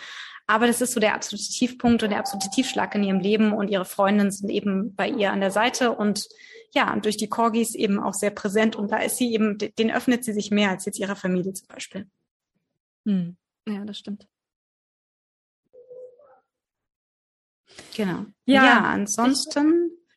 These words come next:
Speaker 1: warte mal, ich hatte noch irgendwas, das habe ich jetzt gerade vergessen. Genau, obwohl, was vielleicht, was ich, äh, kurz noch anfügen will,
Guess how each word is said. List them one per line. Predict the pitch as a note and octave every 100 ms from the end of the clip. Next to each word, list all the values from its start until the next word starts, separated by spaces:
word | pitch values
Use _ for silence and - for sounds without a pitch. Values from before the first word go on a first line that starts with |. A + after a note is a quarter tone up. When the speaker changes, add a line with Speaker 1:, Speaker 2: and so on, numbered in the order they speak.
| _ _
Speaker 1:
warte | - G#3+
mal, |
ich | G3+ C4+
hatte | D#4
noch | C#4
irgendwas, | A#3 A#3 A3+ -
das | - -
habe | G#3
ich | -
jetzt | -
gerade | - -
vergessen. | G3+ G3 F3 G3 - F#3 - _ _ _ _ _ _ _ _ - _ _ _ -
Genau, | A3+ G#3 A3
obwohl, | A#3 G3+ C#4 E4 B3 A3+
was | A3 A3
vielleicht, | A3+ A3+ -
was | A3
ich, | G#3 -
äh, | - G3+
kurz | G3 -
noch | -
anfügen | G#3+ A#3+ G#3+
will, | A3 G#3+